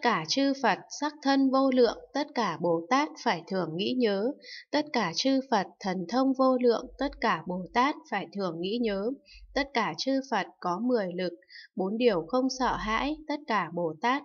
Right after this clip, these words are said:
phải thường nghĩ nhớ, đó là mười. Phật tử, chư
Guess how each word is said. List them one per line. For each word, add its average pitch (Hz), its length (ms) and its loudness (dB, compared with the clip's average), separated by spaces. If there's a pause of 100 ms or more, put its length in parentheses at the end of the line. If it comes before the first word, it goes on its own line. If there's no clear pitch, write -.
(120)
phải 175 160 -6 (100)
thường 180 260 -4
nghĩ 214 200 -4
nhớ, 208 360 0 (100)
đó 180 220 0
là 220 300 0
mười. 175 320 -2 (520)
Phật 202 140 0 (100)
tử, 185 340 0
chư 269 200 2